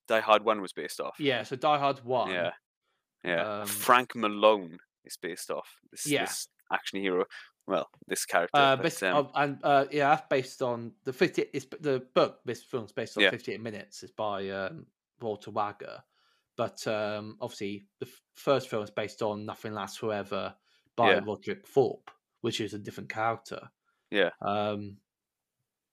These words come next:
Speaker 2: I think after a while, I think the third film doesn't have, it's not based on the book. Let me just double
Speaker 1: Yeah.
Speaker 2: check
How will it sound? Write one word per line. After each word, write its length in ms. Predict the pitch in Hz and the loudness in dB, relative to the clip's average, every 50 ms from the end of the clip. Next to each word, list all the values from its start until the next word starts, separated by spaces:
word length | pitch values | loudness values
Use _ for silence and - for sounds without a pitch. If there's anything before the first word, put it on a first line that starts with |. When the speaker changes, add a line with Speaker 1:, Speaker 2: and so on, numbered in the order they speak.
| _ _ _ _ _ _ _ _ _ _ _ _ _ _ - | _ _ _ _ _ _ _ _ _ _ _ _ _ _ -2
Speaker 2:
I 80 | 120 127 | -2 4
think 220 | - - 202 - | 6 8 10 12
after 240 | 175 160 151 - - 123 | 12 12 12 10 6 4
a 20 | |
while, 260 | 110 113 104 101 98 | 6 6 6 6 6
I 40 | 101 | 4
think 220 | 98 131 135 151 135 | 2 0 0 0 -2
the 60 | 123 | -4
third 300 | - - 147 139 135 131 | 0 6 8 8 8 6
film 240 | - - 113 104 104 | 4 0 -4 -4 -2
doesn't 320 | 101 117 107 - - 104 | 0 0 0 0 -2 -8
have, 320 | 98 104 107 107 104 104 - | -6 -4 -4 -4 -4 -6 -8
it's 160 | - 117 - - | -8 -8 -6 -4
not 160 | 117 - - | -6 -4 -2
based 240 | - 101 101 - - | -2 -4 -2 -4 -4
on 100 | 123 117 | -4 -6
the 60 | 104 | -4
book. 360 | - 127 135 - - - - | 0 0 0 0 0 -4 -8
Let 60 | - 131 | -6 -6
me 40 | 127 | -6
just 120 | 120 117 - | -6 -4 0
double 120 | - 101 | 2 4
Speaker 1:
Yeah. 80 | 87 90 | 4 2
Speaker 2:
check 160 | - - | 2 -4